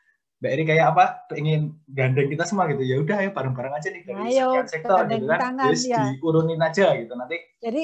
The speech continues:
Speaker 1: bisa
Speaker 2: jangan
Speaker 1: dilaksanakan
Speaker 2: pan-, jangan
Speaker 1: bareng-bareng.
Speaker 2: ambil vendor yang nggak, yang nggak
Speaker 1: <laughs>
Speaker 2: D N A-nya kayak kita, vendornya
Speaker 1: <laughs>
Speaker 2: dari
Speaker 1: Ya,
Speaker 2: sini
Speaker 1: betul,
Speaker 2: sini
Speaker 1: betul,
Speaker 2: aja,
Speaker 1: Pak.
Speaker 2: udah.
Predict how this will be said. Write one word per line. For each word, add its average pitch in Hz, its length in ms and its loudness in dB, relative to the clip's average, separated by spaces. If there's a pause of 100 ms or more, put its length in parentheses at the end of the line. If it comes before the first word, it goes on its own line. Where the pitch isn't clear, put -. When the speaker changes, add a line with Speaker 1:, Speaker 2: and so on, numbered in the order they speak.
(120)
Speaker 1:
bisa 226 120 -8
Speaker 2:
jangan 262 200 2
Speaker 1:
dilaksanakan 302 320 2
Speaker 2:
pan-, 262 240 -2
jangan 277 240 2
Speaker 1:
bareng-bareng. 320 160 -2
Speaker 2:
ambil 302 240 0
vendor 294 480 2
yang 285 240 0
nggak, 262 200 0 (200)
yang 262 140 -6 (100)
nggak 240 160 4 (160)
Speaker 1:
<laughs> 226 120 -4
Speaker 2:
D - 20 0 (100)
N 254 160 -4
A-nya 277 320 -4
kayak 254 240 -8
kita, 233 280 -4 (120)
vendornya 254 560 4
Speaker 1:
<laughs> 254 80 0
Speaker 2:
dari 226 80 0
Speaker 1:
Ya, 165 80 8
Speaker 2:
sini 160 160 0
Speaker 1:
betul, 165 160 2
Speaker 2:
sini - 160 -8
Speaker 1:
betul, 156 160 0
Speaker 2:
aja, 147 80 -2
Speaker 1:
Pak. 147 240 0
Speaker 2:
udah. 175 120 -4